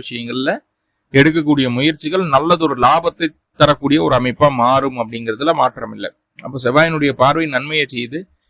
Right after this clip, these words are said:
இங்க என்னன்னா, பாதகாதிபதி பாக்குறாரு அப்படிங்கும்போது அதிகப்படியா, அதாவது நம்ம செய்த வேலைக்கு தகுந்தாற் போல லாபம் உண்டு அப்படிங்கறத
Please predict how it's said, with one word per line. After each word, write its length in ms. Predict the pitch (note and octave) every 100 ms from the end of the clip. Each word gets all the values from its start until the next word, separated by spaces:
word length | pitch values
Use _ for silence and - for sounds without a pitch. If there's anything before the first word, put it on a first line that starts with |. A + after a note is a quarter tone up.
| _
இங்க 120 | C#3 D3+
என்னன்னா, 260 | A3 G3+ F#3+ E3
பாதகாதிபதி 640 | D#3+ F3+ F#3 F3 E3 E3+ F3 - _ D3
பாக்குறாரு 380 | D3+ D#3+ E3 D#3
அப்படிங்கும்போது 460 | C#3+ C#3+ C#3+ D#3+ E3+
அதிகப்படியா, 600 | C3+ F3+ F#3+ - D#3+ D3 C3+ B2
அதாவது 300 | C3 C#3 F3 C#3+ B2+
நம்ம 220 | B2+ A#2+ - - -
செய்த 240 | D3+ F#3+ G3+ D3
வேலைக்கு 420 | D3 F3 E3+ - F#3 D3+
தகுந்தாற் 480 | D3+ F#3 F#3+ F3 -
போல 120 | F3+ F3
லாபம் 360 | D#3 D#3+ D#3 D#3
உண்டு 220 | D3 D3 C#3+ G#2 _ _ _ _
அப்படிங்கறத 520 | C3 D3 D3+ C#3+ C#3